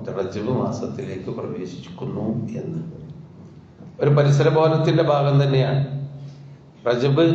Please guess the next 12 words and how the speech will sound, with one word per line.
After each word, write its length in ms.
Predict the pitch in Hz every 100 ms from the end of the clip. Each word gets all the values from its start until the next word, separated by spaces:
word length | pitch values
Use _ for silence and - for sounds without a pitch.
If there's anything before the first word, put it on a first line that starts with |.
| 165 143 131
സാധാരണ 480 | 127 131 135 135 143 135
മ-, 180 | 139 135 120
മാലസം 440 | 113 117 113 117 117
പോലെയുള്ള 480 | 110 110 101 98 95 113 110 - - - - - 135
ഒരു 100 | 131 127
മാസമല്ല, 600 | 120 120 139 117 107 107 117 104 - - - - -
അതിലേറെ 560 | 117 117 113 131 135 139 - - - - - 110
റജബ് 460 | 117 127 117 160 160 139
എന്ന 140 | 131 131 123
പദത്തിന്റെ 580 | 110 131 - 139 143 147 -
അർത്ഥം 380 | 117 113 - 165 151
തന്നെ 260 | 131 131